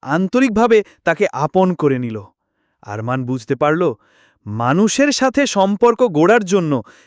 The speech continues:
হৃদয়ের কাছাকাছি পৌঁছানোর জন্য দামি উপহার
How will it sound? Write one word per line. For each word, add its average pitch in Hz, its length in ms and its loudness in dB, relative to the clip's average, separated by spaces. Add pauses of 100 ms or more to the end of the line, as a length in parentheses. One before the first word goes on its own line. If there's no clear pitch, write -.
(120)
হৃদয়ের 208 480 2
কাছাকাছি 247 640 0
পৌঁছানোর 202 500 0
জন্য 170 340 -2 (380)
দামি 139 360 0
উপহার 185 420 2